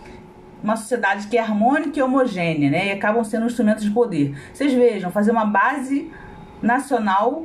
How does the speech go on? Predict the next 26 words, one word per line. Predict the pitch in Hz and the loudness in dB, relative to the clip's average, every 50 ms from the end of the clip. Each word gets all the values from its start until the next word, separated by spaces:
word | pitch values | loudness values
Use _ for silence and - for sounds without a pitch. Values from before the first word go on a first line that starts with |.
| - - - | -12 -8 -2
comum | - 247 226 220 233 277 | 0 0 2 2 2 2
curricular | 285 285 285 285 277 - 240 220 202 196 226 269 277 - | 2 4 4 4 4 4 2 0 2 2 0 0 -2 -2
para | - 262 294 302 | -2 -2 0 0
o | |
Brasil. | 240 254 233 233 208 208 208 208 180 147 147 143 - - - - - - - - - | 0 0 0 -2 -2 -2 0 0 0 0 -2 -6 -8 -14 -18 -18 -18 -18 -14 -6 0
Imaginar | 202 214 226 247 247 233 233 220 214 240 285 285 | 2 4 4 4 2 0 0 0 0 0 -2 -4
que | - - 254 | -4 -6 -2
tem | 202 262 254 262 | 0 0 2 4
algum | 254 240 226 240 285 - | 2 2 4 2 0 0
sentido | - - 370 330 - - - 247 247 269 - 294 285 | -2 -6 -6 -6 -6 -4 0 0 2 2 2 2 0
se | - 277 208 | 0 -2 -4
pensar | 226 233 240 - - 233 220 226 - - | -2 -4 -4 -2 -2 -2 -2 -2 -2 -2
todo | 320 330 277 311 | -2 0 2 2
mundo | 269 277 294 285 | 4 6 6 6
estudando | 277 285 294 247 226 240 254 | 4 2 2 2 2 2 2
a | 240 | 2
mesma | 247 277 277 262 254 247 | 2 2 2 0 0 0
coisa | - 254 262 262 254 | 2 0 2 2 2
ao | 240 | 0
mesmo | 240 269 247 247 247 | 2 2 4 2 2
tempo | 240 233 226 262 254 277 | 2 2 0 0 2 2
num | 240 247 | 0 2
país | 240 233 214 247 247 | 2 2 0 0 -2
como | - 262 247 240 240 | -2 -2 0 2 2
o | 214 | 2
nosso. | 202 170 160 147 143 - - - 151 143 | 2 2 2 2 0 -2 -8 -8 -6 -6